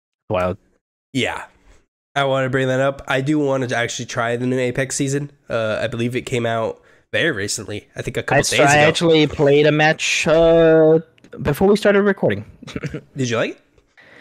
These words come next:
Speaker 2: it?
Speaker 1: Um, so I,
Speaker 2: Is
Speaker 1: I
Speaker 2: it
Speaker 1: mean,
Speaker 2: a
Speaker 1: it's
Speaker 2: new
Speaker 1: just
Speaker 2: map?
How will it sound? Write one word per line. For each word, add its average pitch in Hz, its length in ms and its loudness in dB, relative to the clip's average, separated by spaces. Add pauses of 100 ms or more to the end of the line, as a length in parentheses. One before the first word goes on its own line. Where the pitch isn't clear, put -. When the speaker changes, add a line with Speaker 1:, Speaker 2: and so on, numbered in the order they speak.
(500)
Speaker 2:
it? 175 140 6
Speaker 1:
Um, 180 240 4 (380)
so 190 200 4
I, 175 120 8
Speaker 2:
Is 165 180 4
Speaker 1:
I 180 40 8
Speaker 2:
it 180 60 6
Speaker 1:
mean, 180 120 6
Speaker 2:
a - 20 8
Speaker 1:
it's 214 100 6
Speaker 2:
new 196 60 2
Speaker 1:
just 156 120 4
Speaker 2:
map? 185 260 -2